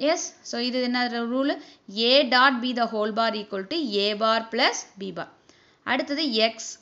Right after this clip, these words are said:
ஓ ஆர், எக்ஸ் ஓ ஆர் கேட், எக்ஸ்க்ளூசிவ் or. முன்னாடி நம்ம வெறும் or பார்த்தீங்கன்னா இன்க்ளூசிவ் or. இது எக்ஸ்க்ளூசிவ் or. So, இதே மாதிரி தான். Exclusive or gate acts in the same way as the logical either or. The output is true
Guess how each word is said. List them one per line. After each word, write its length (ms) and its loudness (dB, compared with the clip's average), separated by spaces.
ஓ 20 -2
ஆர், 180 -2
எக்ஸ் 240 -10
ஓ 120 0
ஆர் 220 2
கேட், 140 -4
எக்ஸ்க்ளூசிவ் 800 2
or. 60 6
முன்னாடி 340 4
நம்ம 220 0
வெறும் 320 2
or 100 4
பார்த்தீங்கன்னா 320 -4
இன்க்ளூசிவ் 640 -2
or. 40 -10
இது 100 -2
எக்ஸ்க்ளூசிவ் 680 -6
or. 60 -8
So, 140 -14
இதே 200 -4
மாதிரி 180 -10
தான். 120 -20
Exclusive 640 0
or 80 8
gate 180 4
acts 240 4
in 140 0
the 140 -6
same 260 -2
way 100 -2
as 120 0
the 100 2
logical 580 0
either 340 -2
or. 120 -2
The 100 0
output 380 -4
is 180 -2
true 200 -2